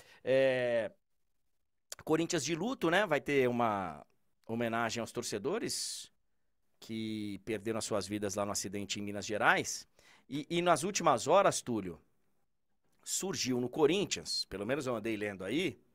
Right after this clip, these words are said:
uma mudança de prioridade. O Corinthians tava priorizando, pelo menos esse era o discurso,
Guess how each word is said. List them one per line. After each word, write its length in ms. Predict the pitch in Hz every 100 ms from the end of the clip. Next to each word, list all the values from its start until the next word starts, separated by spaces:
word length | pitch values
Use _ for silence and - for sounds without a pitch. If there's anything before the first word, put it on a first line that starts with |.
| _ _ _ _ _
uma 1120 | 135 156 170 175 170 165 160 147 135 123 107 - -
mudança 640 | 151 170 117 208 214 208
de 120 | 185
prioridade. 1120 | 196 190 185 214 226 139 131 107 87 80 - _ _ _ _ _ _ _ _ _ _ _ _ _ _ _ _ _ _ _ _
O 100 | -
Corinthians 460 | 131 190 214 240 240
tava 200 | 220 208
priorizando, 600 | 208 196 165 156 220 226
pelo 260 | - 165 170
menos 300 | 294 254 -
esse 220 | 165 156
era 100 | 139
o 40 |
discurso, 600 | 123 - 170 185 - -